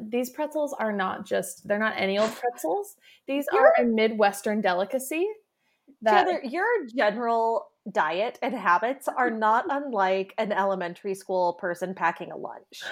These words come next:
Speaker 1: <laughs>
Speaker 2: Just like a,
Speaker 1: I have
Speaker 2: like
Speaker 1: had
Speaker 2: a
Speaker 1: a, a return to childhood foods.
Speaker 2: Oh, congratulations. Did you actually get the check that was signed that had his name on it, or did it just get direct deposit?
Speaker 1: Trump came to my door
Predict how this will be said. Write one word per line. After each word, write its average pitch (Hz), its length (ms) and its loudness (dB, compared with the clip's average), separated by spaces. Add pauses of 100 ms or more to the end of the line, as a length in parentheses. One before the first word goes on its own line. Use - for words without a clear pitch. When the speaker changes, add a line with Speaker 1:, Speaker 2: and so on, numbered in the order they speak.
(240)
Speaker 1:
<laughs> - 400 -18
Speaker 2:
Just 330 520 4
like 320 220 0
a, 196 280 0 (440)
Speaker 1:
I 302 60 2
have 392 120 2
Speaker 2:
like 403 140 0
Speaker 1:
had 427 80 2
Speaker 2:
a 381 140 4 (400)
Speaker 1:
a, 262 80 8
a - 20 6
return 254 800 0 (260)
to 247 200 0
childhood 196 520 0
foods. - 640 -8 (320)
Speaker 2:
Oh, 269 540 -2
congratulations. 294 920 0
Did 240 140 -6
you 262 120 0
actually 226 400 2
get 190 400 -2
the 220 280 -4
check - 340 -2
that - 140 -2
was 190 140 -10
signed 160 540 -4 (100)
that 208 140 0
had 196 180 0
his 185 160 -6
name 180 240 -6
on 240 160 -4
it, 302 220 -2
or 208 80 -4
did 175 120 -6
it 160 100 -10
just - 160 -16
get - 140 -10
direct - 240 -14
deposit? - 260 -12
Speaker 1:
Trump 277 360 2
came 269 300 -2
to 269 100 -8
my 240 180 -2
door 202 520 0